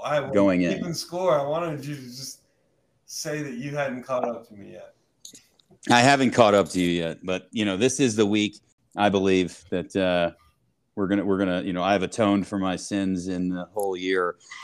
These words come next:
Speaker 2: So, uh, the gambling, well, God's gonna be good to, to the Heapster, which in return will be good to everyone that's listening that's using these picks. So let's get it started. First game, right out of the gate, we're gonna go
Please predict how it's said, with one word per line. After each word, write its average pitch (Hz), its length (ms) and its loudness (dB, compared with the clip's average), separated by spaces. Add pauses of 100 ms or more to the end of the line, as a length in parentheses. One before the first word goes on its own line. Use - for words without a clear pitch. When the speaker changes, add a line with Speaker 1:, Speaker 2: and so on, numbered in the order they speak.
(160)
Speaker 2:
So, 87 400 0
uh, 85 320 -2 (320)
the 98 80 -8
gambling, 95 560 -2 (340)
well, - 220 -12 (420)
God's 101 240 2
gonna 101 160 0
be 95 140 -2
good 87 160 -2
to, 87 80 -6 (160)
to 98 80 -6
the 87 120 0
Heapster, 85 440 -2 (580)
which 113 160 2
in 107 240 4
return 107 480 2 (140)
will 98 100 2
be 92 140 2
good 87 180 2
to 92 140 2
everyone 87 300 2
that's 82 160 -6
listening 85 340 0
that's 78 160 -4
using 82 280 0
these 80 160 -4
picks. - 380 -4 (520)
So 135 140 4
let's 151 140 4
get 190 140 4
it 143 80 2
started. 143 540 4 (340)
First 208 260 4
game, 143 480 6
right 185 180 6
out 180 120 6
of 151 60 6
the 139 60 4
gate, 131 540 4 (560)
we're 151 120 0
gonna 147 120 6
go 123 380 6